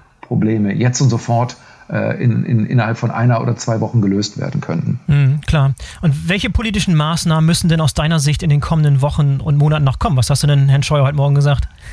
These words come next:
Speaker 2: <laughs>
Speaker 1: Naja, also ich hab, ich hab das Problem ja schon angesprochen. Wir, wir haben, wir haben identifiziert, dass die Kreditka-, Kreditvergabe für Unternehmen, die jetzt wirklich eigentlich solvent waren, auch krisenfest schienen,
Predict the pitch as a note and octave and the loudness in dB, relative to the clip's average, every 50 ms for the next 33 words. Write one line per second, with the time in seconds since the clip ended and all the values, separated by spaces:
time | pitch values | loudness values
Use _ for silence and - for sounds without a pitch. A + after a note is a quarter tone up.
0 | - - G#3+ - - - D3 - - - - - E3 F3+ D#3 B2 - C3+ A#2+ C#3+ | -6 -2 -2 0 2 2 0 0 -2 -10 -6 -4 -2 -2 -2 -2 -4 -2 -2 -2
1 | D3 C3 A#2 D3+ C#3+ - C#3 B2+ - A#2+ - C#3+ C3 B2 B2+ C3+ A#2+ - C3 B2 | 0 0 -2 -2 -2 -4 -4 -4 -6 -6 -4 -2 0 0 0 0 -2 -2 -2 0
2 | C3 B2+ A2 - - B2 A#2 A2 A2 A2 A2 G#2+ G2 A2 A#2+ A2+ A2+ A2+ - - | 2 0 0 0 -2 -4 -4 -4 -4 -4 -2 -2 -2 -2 -2 -2 -2 -4 -4 -4
3 | - A#2+ G#2+ G2+ B2+ C3 C3+ C3 - - - - - - - - - - - - | -4 -4 -2 -2 -2 -2 -2 -4 -6 -6 -8 -8 -8 -10 -10 -8 -8 -8 -8 -6
4 | - - - B2 - A#2 C3 C3+ C#3 C3+ A#2+ A#2+ A#2+ - A#2+ G#2+ - A#2 - - | -4 -2 -2 0 0 0 -2 -2 -2 -2 0 0 -2 -2 -4 -4 -4 -6 -6 -2
5 | - B2+ C3 C3+ C3 - - - - - - - - - A#2 A#2 - A#2+ - A#2 | 0 0 0 0 -2 -8 -16 -20 -20 -20 -20 -20 -10 -6 -6 -4 -2 -2 -2 -2
6 | G#2+ A2+ B2+ B2+ - G#2+ G#2+ - - - - - - G#2+ A2+ A#2+ B2 - A2 G#2 | -2 -2 -2 -2 -4 -6 -6 -8 -12 -14 -10 -4 -2 0 0 0 -2 -4 -4 -4
7 | G2+ A2 G2+ G2+ G2 G#2 G#2 F#2+ - - B2 - C3 A#2+ A#2 G#2+ G#2+ A2 A2+ A2+ | -2 -2 -2 -2 -2 -2 -4 -6 -6 -6 -2 -2 0 0 2 2 2 2 2 2
8 | A#2 A#2 A#2 G#2+ - - - - - - _ - B2 C3 B2+ - A#2+ - - C3+ | 2 2 2 0 0 -4 -14 -20 -20 -14 _ -2 0 0 0 -2 -4 -4 -4 -6
9 | A#2+ - - C3 B2 - B2+ A2 F#2+ A#2 B2+ B2+ - A2 G#2 G#2 G#2+ - - A#2 | -8 -4 -4 -2 -2 0 -2 -2 0 0 0 0 0 -2 -4 -4 -2 -4 -4 -4
10 | - - - C3 A#2+ G#2 A2 - A#2+ A2 - - - - B2+ B2 A#2+ B2+ B2+ B2+ | -6 -2 0 0 0 0 0 -2 -2 -4 -4 -6 -2 0 2 2 4 2 2 0